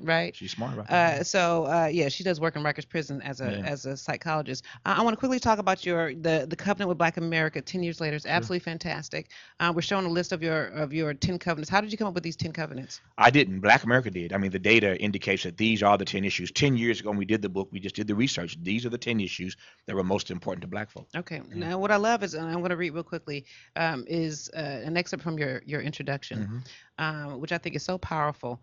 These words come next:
Speaker 2: Thank you.
Speaker 1: Um, it says, uh, "What a difference a decade makes. At least that was my hope.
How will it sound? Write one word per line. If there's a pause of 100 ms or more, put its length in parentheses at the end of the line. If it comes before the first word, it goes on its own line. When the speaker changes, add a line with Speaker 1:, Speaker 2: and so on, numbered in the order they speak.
Speaker 2:
Thank
you.
Speaker 1:
Um,
it
says,
uh,
"What
a
difference
a
decade
makes.
At
least (140)
that
was
my
hope.